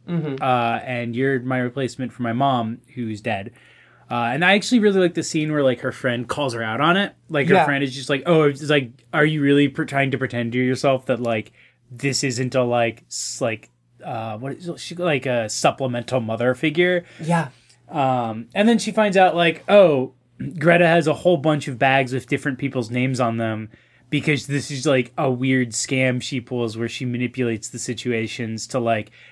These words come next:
Speaker 2: get close to and kind of be a protective figure of these, like, random women. Uh, and then it just gets worse and worse, where she just, like, starts to stalk her and then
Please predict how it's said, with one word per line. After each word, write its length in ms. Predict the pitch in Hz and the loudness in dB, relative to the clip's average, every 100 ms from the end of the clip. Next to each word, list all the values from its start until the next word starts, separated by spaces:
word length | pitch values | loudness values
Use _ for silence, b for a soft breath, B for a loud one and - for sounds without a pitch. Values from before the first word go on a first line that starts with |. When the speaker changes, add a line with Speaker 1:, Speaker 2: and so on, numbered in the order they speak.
| b 135 | b 0
Speaker 2:
get 240 | 147 127 | 0 0
close 360 | - 135 123 - | -6 -4 -4 -2
to 200 | 143 123 | -2 -2
and 120 | 117 | -2
kind 220 | 120 123 | -4 -2
of 140 | 110 107 | -4 -2
be 140 | 123 | -4
a 40 | 113 | -2
protective 440 | 131 123 117 117 | -6 -6 -6 -10
figure 300 | - 113 120 | -8 -4 -2
of 120 | 110 | -4
these, 160 | 110 107 | -6 -6
like, 160 | 110 107 | -6 -4
random 380 | 113 113 107 110 | -4 -4 -6 -6
women. 420 | 117 107 107 101 b b b b b b | -6 -6 -8 -12 b b b b b b
Uh, 240 | 139 151 151 | 2 4 6
and 160 | 175 202 | 4 4
then 120 | 202 | 2
it 60 | 185 | 0
just 300 | 202 175 175 | -2 -2 2
gets 180 | 208 | 2
worse 300 | 196 214 202 | 6 4 4
and 140 | 214 226 | 2 4
worse, 260 | 214 139 | 4 4
where 100 | 160 | 0
she 160 | 139 156 | -2 -4
just, 200 | 139 139 | -8 -4
like, 120 | 147 | -4
starts 320 | - 139 120 | -2 -6 -6
to 80 | - | -8
stalk 300 | - 170 165 | 0 2 2
her 220 | 160 127 127 | 0 -2 -2
and 340 | 135 131 135 | -6 -6 -4
then 320 | 135 131 131 | -4 -4 -6